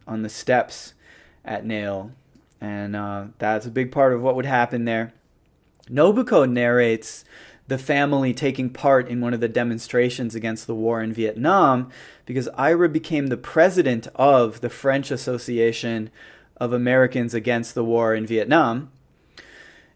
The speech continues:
And, uh, she describes him always being on the phone with his cronies. Uh, and, you know, he kind of forced, the, the family was forced to take part in, in a demonstration, and Ivan was muttering the whole time, "What an embarrassment, how embarrassing,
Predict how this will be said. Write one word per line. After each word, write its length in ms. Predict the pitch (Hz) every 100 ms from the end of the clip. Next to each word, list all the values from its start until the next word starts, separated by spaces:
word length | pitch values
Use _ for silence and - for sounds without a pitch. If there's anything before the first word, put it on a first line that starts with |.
| _
And, 440 | 117 113 113 110 113
uh, 220 | 110 107
she 180 | - 117
describes 460 | 110 - 110 107
him 120 | 113
always 380 | 123 139 139 127
being 240 | 123 135 127
on 120 | 127
the 60 | 123
phone 440 | - 135 131 123
with 140 | 120
his 160 | 135 117
cronies. 1000 | - - 143 135 123 113 113 123 - - _ - - - _ _ -
Uh, 640 | 117 110 107 107 104 110 - -
and, 500 | 120 117 110 113 - _ _
you 140 | - 113
know, 140 | 107
he 160 | 107 127
kind 180 | 151
of 80 | 127
forced, 640 | - 143 135 127 - - 123
the, 140 | 127
the 140 | 123
family 440 | 131 170 165 160 143
was 160 | 123
forced 520 | - 147 135 - - -
to 100 | 123
take 260 | 135 127
part 380 | - 135 117 107
in, 220 | 123 113 110
in 140 | 120
a 60 | 117
demonstration, 800 | 117 117 113 - 120 120 117 110
and 120 | 113
Ivan 460 | 123 127 120 123
was 220 | 117 110 123
muttering 520 | 123 127 123 117 113
the 80 | 113
whole 160 | 117
time, 400 | 110 113 107 131
"What 220 | 180 185
an 100 | -
embarrassment, 580 | 120 107 110 104 - 117
how 260 | - 180 123
embarrassing, 560 | 113 113 113 - -